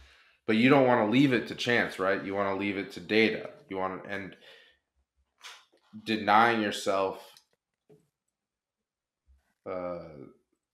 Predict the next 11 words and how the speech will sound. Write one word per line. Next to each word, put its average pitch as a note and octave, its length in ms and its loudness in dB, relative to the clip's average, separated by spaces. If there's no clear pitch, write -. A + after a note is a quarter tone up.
to - 120 -16
the F#2+ 240 -8
acting, G2 680 -4
the, F2+ 440 -8
the F#2 160 -8
action G2+ 560 2
on F2+ 300 -6
feelings F2 720 -12
is D#2+ 760 -10
something F2 500 -12
that, D#2+ 200 -12